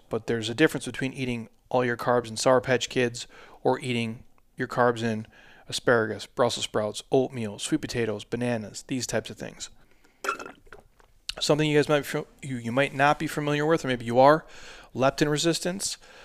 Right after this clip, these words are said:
Leptin is a hormone, you guys, that plays a role in obesity. It's produced by fat cells,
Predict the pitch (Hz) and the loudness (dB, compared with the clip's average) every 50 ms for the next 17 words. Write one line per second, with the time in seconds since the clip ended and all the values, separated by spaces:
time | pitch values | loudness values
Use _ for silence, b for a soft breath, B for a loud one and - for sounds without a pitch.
0 | B B B B B B B _ 127 131 143 - 175 160 160 151 165 143 127 135 | B B B B B B B _ 4 4 4 4 2 2 2 0 -2 -2 0 0
1 | 131 131 131 127 127 127 123 127 117 120 127 123 127 117 - - - 123 123 127 | 0 2 2 0 0 -2 -2 0 0 2 0 0 -2 -4 -4 -4 -4 -2 -2 0
2 | 123 139 123 113 117 117 113 113 117 127 - _ _ _ _ _ - - 127 123 | 0 -2 -2 0 0 0 2 0 0 -4 -8 _ _ _ _ _ -10 -8 -6 -4
3 | 120 117 156 180 170 - - 107 107 - - _ b b b b b b b b | -4 -2 -2 -2 -2 -2 -4 -4 -8 -12 -14 _ b b b b b b b b
4 | b b _ - - 135 - - - 147 127 131 139 - - 127 113 110 - 127 | b b _ -6 -4 -4 -4 0 0 2 2 2 0 2 2 0 0 0 2 2
5 | 113 117 - - - 123 123 135 160 185 - - | 4 4 2 2 2 2 2 2 2 0 -4 -8